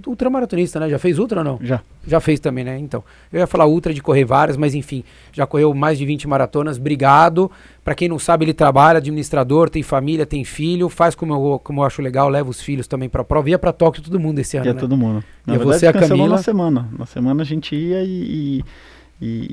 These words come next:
Speaker 2: e eu tava indo pro treino, aí começou aquela, vai cancelar, vai cancelar, e cancelou na semana quem tava viajando.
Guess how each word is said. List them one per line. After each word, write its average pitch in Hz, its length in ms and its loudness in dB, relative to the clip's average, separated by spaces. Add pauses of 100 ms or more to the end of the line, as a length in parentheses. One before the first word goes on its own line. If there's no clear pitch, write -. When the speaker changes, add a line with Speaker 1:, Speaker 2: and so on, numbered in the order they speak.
(260)
Speaker 2:
e - 40 -6
eu 107 100 -8
tava 139 240 0
indo 185 140 0
pro 175 160 -2
treino, 170 320 -2
aí 185 40 -4
começou 165 400 -2
aquela, 147 280 -2
vai 147 120 0
cancelar, 160 360 -4
vai 175 80 -2
cancelar, 160 500 -6
e - 60 -8
cancelou 160 460 -6
na 202 100 -4
semana 196 260 -6
quem 226 140 -2
tava 202 140 -2
viajando. 135 380 -6